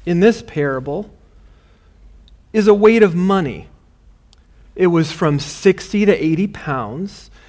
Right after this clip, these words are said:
and it was used to measure gold or silver.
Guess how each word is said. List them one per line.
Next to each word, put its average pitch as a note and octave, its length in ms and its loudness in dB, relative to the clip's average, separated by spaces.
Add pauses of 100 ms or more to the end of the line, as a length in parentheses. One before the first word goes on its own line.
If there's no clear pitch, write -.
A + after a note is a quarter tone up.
(160)
and A#3 140 0
it B3+ 40 0
was G#3 260 2
used B3 340 4
to G#3 100 0
measure F#3 360 2
gold E3+ 520 0
or D3+ 200 -2
silver. D3 560 -4